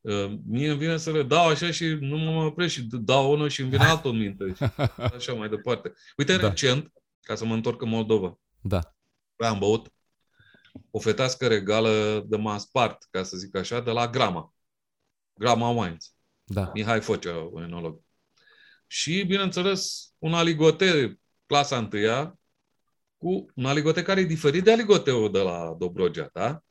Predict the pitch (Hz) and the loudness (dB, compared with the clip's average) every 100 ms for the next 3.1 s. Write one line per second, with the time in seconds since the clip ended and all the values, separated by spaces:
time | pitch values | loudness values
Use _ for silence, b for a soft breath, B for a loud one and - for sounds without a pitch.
0 | _ 104 98 92 92 87 - 151 143 - | _ -4 -2 -2 -2 -4 -6 -10 -10 -8
1 | 208 180 165 180 175 160 151 151 139 131 | -8 -2 2 4 2 0 0 -2 -2 0
2 | 123 113 143 135 104 98 95 98 101 113 | 0 2 0 2 2 2 0 -4 -4 -4